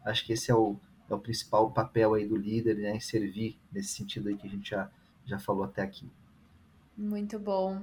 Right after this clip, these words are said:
Speaker 2: Gostei muito do, dos pontos que vocês trouxeram, né? E acho que um, um último que eu trago aqui também é que, ah, principalmente pra quem tá, né, se preparando pra esse papel,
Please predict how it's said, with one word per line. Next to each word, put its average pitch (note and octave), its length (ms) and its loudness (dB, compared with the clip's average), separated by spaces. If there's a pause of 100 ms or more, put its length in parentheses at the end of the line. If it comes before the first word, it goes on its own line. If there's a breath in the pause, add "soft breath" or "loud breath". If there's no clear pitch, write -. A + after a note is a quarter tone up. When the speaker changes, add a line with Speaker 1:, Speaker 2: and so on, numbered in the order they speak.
Speaker 2:
Gostei A3 340 -2
muito D4+ 420 4
do, C#4 240 0
dos A#3 200 -2
pontos A3 340 0
que A3+ 100 -6
vocês G#3 680 -2
trouxeram, G#3 680 2
né? G3+ 240 2 (360 loud breath)
E G3 80 0
acho G#3 280 4
que A#3 120 -6
um, A3+ 300 0
um A3 140 0
último A#3+ 340 -2
que B3+ 100 -6
eu A#3 120 -2
trago G#3+ 260 2
aqui G#3+ 180 -4
também G#3 540 -2
é G#3+ 80 -4
que, G#3 380 -8 (280)
ah, F3+ 140 -6 (100)
principalmente A#3+ 540 -2
pra A#3 140 0
quem A3+ 240 -4
tá, G3+ 480 6
né, G3 160 0
se G3+ 180 -4
preparando G#3 640 0
pra A3+ 120 -4
esse G3+ 140 -4
papel, F#3+ 460 -2